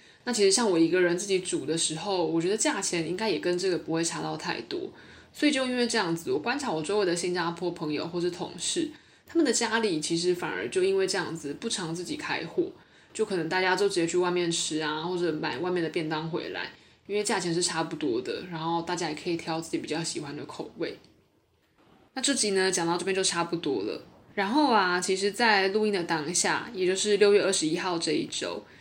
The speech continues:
新加坡政府就有宣布说，因为疫情渐渐趋缓，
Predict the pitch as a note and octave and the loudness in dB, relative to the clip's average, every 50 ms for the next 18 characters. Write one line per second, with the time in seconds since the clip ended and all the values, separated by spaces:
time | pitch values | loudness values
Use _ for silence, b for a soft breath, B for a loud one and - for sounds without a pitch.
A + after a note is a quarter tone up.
0 | B B B B - - A3+ C4+ B3+ B3 A#3+ B3 A#3 - C4 A#3 G#3 - - E3+ | B B B B -6 -2 0 0 2 2 2 2 2 2 2 0 0 0 0 0
1 | D3+ D3+ G3 G3 F#3 D#3+ E3 E3+ - F3+ F3+ F#3 F#3+ F#3+ F#3+ F3+ - - F3+ E3+ | 0 2 4 4 4 4 2 0 0 -2 -2 -2 -2 -2 -2 -2 0 0 2 4
2 | E3 E3+ F3 F3 F3 - E3 G#3 G#3 E3+ - - F#3 D#3 D#3+ E3+ F#3 F3+ F3 F3+ | 4 4 4 2 0 -2 -2 -4 -2 0 -2 -2 -2 -4 -2 -2 -2 0 0 -2
3 | F3+ F3 F3 - - E3 D#3 D#3+ - - - - | -2 -2 -4 -4 -4 -4 -4 -4 -4 -4 -6 -6